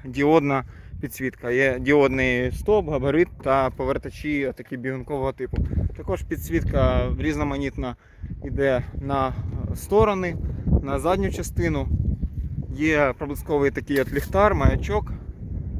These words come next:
Все якби супер. Є, е, задній стоп загальний. Є, є також тут, е,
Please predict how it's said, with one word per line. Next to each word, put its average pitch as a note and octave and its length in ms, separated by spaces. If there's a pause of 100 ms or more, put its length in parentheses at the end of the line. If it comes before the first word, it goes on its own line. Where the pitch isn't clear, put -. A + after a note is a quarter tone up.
(1040)
Все F3 380
якби C3+ 360 (240)
супер. B2+ 280
Є, E3 220
е, C#3+ 100 (720)
задній - 480
стоп - 300 (440)
загальний. D3 600 (960)
Є, C#3+ 420 (720)
є E3+ 200
також E3 420
тут, - 340 (1040)
е, A#2+ 500